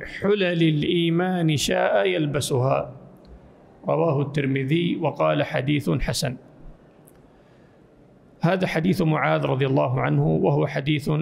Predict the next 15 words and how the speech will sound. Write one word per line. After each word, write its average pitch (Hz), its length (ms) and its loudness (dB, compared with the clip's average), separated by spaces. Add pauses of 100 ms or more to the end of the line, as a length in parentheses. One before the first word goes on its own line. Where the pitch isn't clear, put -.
(120)
حسن 147 420 -4
صحيح. 160 540 -2 (1600)
يقول 185 400 4
فيه: 196 260 4
"من 175 260 0
ترك 185 360 2 (420)
اللباس". 160 800 2 (480)
اللباس 196 720 0 (720)
هنا 208 240 2
عام 160 560 -2 (180)
من 147 120 2
حيث 156 240 -2
اللفظ، 147 380 0
لكنه 175 580 2
خص - 420 0